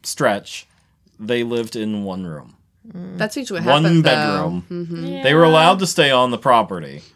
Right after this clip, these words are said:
Speaker 1: which usually they got kicked out. Uh, but they were allowed to stay on the property, but they had to stay in that room.
Speaker 3: Although, to be honest, like, depending on the age of your kids, too, you'd wanna keep 'em close.
Speaker 1: Yeah.
Speaker 2: And honestly, a hospital, like, since they decided to go a little further away from the front lines,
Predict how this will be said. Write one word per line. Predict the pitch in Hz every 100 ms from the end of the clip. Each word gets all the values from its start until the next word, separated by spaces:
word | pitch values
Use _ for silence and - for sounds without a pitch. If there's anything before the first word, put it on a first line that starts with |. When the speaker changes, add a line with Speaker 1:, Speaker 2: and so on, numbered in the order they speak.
| _
Speaker 1:
which | 110 120 - 101
usually | 123 127 131 120 113
they | 101
got | 85 82
kicked | 95 90
out. | 98 73 - _ _ - _ _
Uh, | 113 110 104
but | 113
they | 120
were | 151
allowed | 143 131
to | 127
stay | 139
on | 110
the | 123
property, | 131 107 104 104
but | 101
they | 98
had | 95 107 92
to | -
stay | - 85
in | 80
that | 69
room. | 90 82 - _ -
Speaker 3:
Although, | 330 359 330
to | 311
be | 269
honest, | 302 370 202
like, | 185 170 -
depending | 240 311 240
on | 175
the | 151
age | 156 196
of | 294 185
your | 143
kids, | 165 143 -
too, | -
you'd | 208 247
wanna | 139 131 165 311
keep | - 165
'em | 151 160
close. | - 151 143 156 - -
Speaker 1:
Yeah. | 131 120 101 98 _ _ - - -
Speaker 2:
And | 208
honestly, | 392 - - 196
a |
hospital, | 165 160 185 - 277 285 277 -
like, | 185 - - -
since | - 196
they | 196
decided | 196 208 190
to | 175
go | 170
a | 170
little | 160
further | 160 165 160 156
away | 156
from | 160 170
the | 156
front | 151 160 -
lines, | 143 147 208